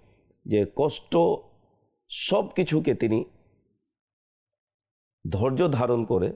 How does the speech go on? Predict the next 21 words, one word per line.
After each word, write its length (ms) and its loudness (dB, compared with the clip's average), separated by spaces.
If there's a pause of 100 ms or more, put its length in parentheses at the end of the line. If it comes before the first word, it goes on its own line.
সেটির 500 -2
প্রতিঘাত 520 -2
করেছেন। 500 -2 (760)
হযরত 380 0
সৈয়দাতুনা 680 2
রমলা 460 2
অত্যন্ত 800 0
ধৈর্য 480 -2
ও 200 2
অটলতার 640 0
সাথে 360 -4
সকল 500 -2
পেরেশানি 640 0
মুসিবতের 640 0
মোকাবিলা 500 0
করে 340 -2 (600)
নিজের 420 2
জীবন 340 2
অতিবাহিত 440 0
করতে 360 -2
লাগলেন। 360 -4